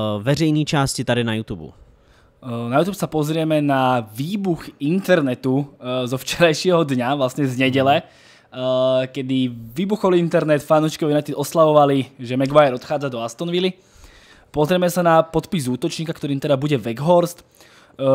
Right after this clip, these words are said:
Speaker 2: pozrieme sa na Chelsea, máme tu kritiku na Pottera, nejaké vyjadrenie Guardiolu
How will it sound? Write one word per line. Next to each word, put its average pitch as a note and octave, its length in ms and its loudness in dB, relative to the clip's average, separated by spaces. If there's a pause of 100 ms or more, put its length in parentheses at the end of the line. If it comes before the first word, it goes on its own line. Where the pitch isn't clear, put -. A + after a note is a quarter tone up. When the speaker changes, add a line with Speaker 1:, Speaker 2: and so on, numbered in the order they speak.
Speaker 2:
pozrieme C#3+ 380 0
sa E3+ 160 -2
na B2+ 180 2
Chelsea, E3 680 2
máme C3 300 0
tu C3+ 100 -8
kritiku C#3 400 -6
na B2 80 2
Pottera, D#3 560 4
nejaké B2+ 280 0
vyjadrenie B2 600 0
Guardiolu D3 800 4